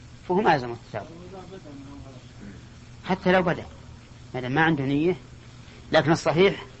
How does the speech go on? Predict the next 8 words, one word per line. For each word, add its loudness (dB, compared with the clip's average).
نعم، 4
هو 2
الصحيح، -4
الصحيح -4
ما 2
يلزمه. -4
نعم، 2
كيف؟ 2